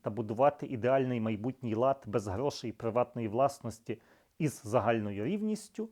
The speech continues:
поки ліберали конструюють моделі суспільства тотальної різноманітності та толерантності,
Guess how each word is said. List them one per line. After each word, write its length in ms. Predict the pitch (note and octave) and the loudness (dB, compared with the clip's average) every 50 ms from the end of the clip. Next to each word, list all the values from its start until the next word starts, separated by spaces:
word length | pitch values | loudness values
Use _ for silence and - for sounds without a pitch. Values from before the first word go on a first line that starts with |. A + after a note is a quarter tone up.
| _ _ _ _ _ - | _ _ _ _ _ 4
поки 260 | G3 G#3 G3+ - F3 | 4 4 6 6 4
ліберали 640 | E3 F3 D#3 F3 F#3 F3 E3 C#3 A#2 G#2 G2+ G#2+ - _ _ _ _ | 4 4 6 6 6 8 10 8 8 6 4 -2 -6 _ _ _ _
конструюють 760 | - - D3 C3+ - - D#3 C3+ D3 D#3+ F#3 F3+ E3 C3 - C3 | -4 -4 -4 -4 -2 -2 0 0 0 2 2 2 0 0 -2 -4
моделі 400 | C3 C#3 C3 E3 D#3+ D3+ C#3 C3+ | -4 0 2 2 2 2 0 -2
суспільства 800 | - C#3 A#2+ - - D#3+ D#3+ C#3+ - - - - B2 A#2+ A#2 - _ _ _ _ _ _ _ _ - | -4 -8 -10 -8 -4 -4 -4 -4 -6 -8 -2 2 2 2 2 0 _ _ _ _ _ _ _ _ 0
тотальної 600 | - C#3 - E3+ D#3+ D3+ C#3 B2+ B2+ A#2+ A2+ A2+ | 0 4 8 8 8 8 6 4 2 2 2 2
різноманітності 840 | B2+ B2 A2 C3+ C3+ C#3 C#3+ D#3 C#3+ - - - A2+ - - - A2+ | 2 2 0 0 0 0 0 0 -2 -2 -4 -8 -8 -8 -6 -10 -8
та 120 | - A#2 | -6 -6
толерантності, 880 | A2 - B2 A#2+ C3+ E3+ G#3+ A3+ A3 A3 - G#3+ - - - - G#3+ | -4 0 2 2 4 4 2 0 0 -4 -6 -8 -8 -8 -8 -8 -8